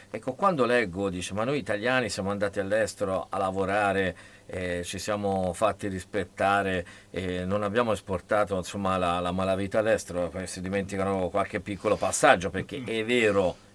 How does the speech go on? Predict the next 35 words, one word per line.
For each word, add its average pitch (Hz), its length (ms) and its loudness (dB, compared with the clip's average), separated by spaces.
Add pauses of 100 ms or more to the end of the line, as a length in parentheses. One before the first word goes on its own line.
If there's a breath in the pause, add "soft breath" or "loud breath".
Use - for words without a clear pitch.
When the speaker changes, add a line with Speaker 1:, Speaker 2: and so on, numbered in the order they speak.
Speaker 1:
è 87 140 -4
vero 90 420 0 (340 loud breath)
che 87 140 -6
l'italiano 95 760 2
all'estero, 90 580 -2
io 98 140 0
ho 87 140 -2
girato 90 460 0
molto, 92 420 0
per 82 120 -6
fortuna 90 360 -6
i 85 40 -4
soldi 87 400 -4 (180)
meglio 87 300 -6
spesi 92 380 -8
li 87 60 -6
ho 87 60 -4
spesi - 300 -10
nei 90 140 -4
viaggi, 85 480 -2 (420 loud breath)
e, 82 760 -8
e - 80 -10
gli 101 40 -6
italiani 104 560 -2 (120)
in 92 140 -4
certe 98 280 -6
parti 98 300 0
del 92 100 -2
mondo 90 280 0
sono 82 180 -8
portati 78 720 -10
sul 80 200 -12
palmo 87 340 -4
di 87 80 -6
mano, 85 280 -4